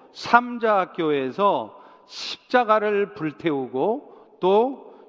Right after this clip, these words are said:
교회를 문을 닫도록 했어요. 삼자교회라는 것은 국가가 인정하는 교회예요. 그런데 그런 교회조차 교회 문을 닫게 만들고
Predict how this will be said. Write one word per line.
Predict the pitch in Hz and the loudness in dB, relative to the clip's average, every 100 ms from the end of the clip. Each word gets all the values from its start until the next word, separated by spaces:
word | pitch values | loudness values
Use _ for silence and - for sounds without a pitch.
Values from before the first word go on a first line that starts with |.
| - | -4
교회를 | 170 165 156 147 180 190 - - | 2 2 2 2 0 -2 -8 -6
문을 | 165 202 226 208 | -2 0 0 0
닫도록 | 151 - 151 135 120 | -2 -4 -6 -6 -8
했어요. | 107 - - 107 107 _ _ | -14 -16 -20 -20 -20 _ _
삼자교회라는 | - 202 233 233 208 190 180 165 143 | 2 2 4 0 0 0 0 0 0
것은 | 143 151 208 135 - - | -2 -2 -4 -6 -10 -20
국가가 | - 190 254 240 | -8 2 4 4
인정하는 | 208 156 170 165 220 240 240 180 | 2 0 2 4 4 4 0 -2
교회예요. | 160 131 110 101 90 - _ _ _ _ _ _ | 0 0 -2 -6 -12 -20 _ _ _ _ _ _
그런데 | 254 262 254 247 | 4 4 4 0
그런 | - 240 277 262 | 4 6 6 4
교회조차 | 220 208 185 170 - 196 180 131 113 - - | 4 6 4 0 0 4 4 2 -2 -16 -4
교회 | 175 185 | 2 2
문을 | 180 185 180 | 2 2 2
닫게 | 170 170 175 | 2 0 0
만들고 | 165 156 156 156 160 170 | 0 0 0 -2 -2 -2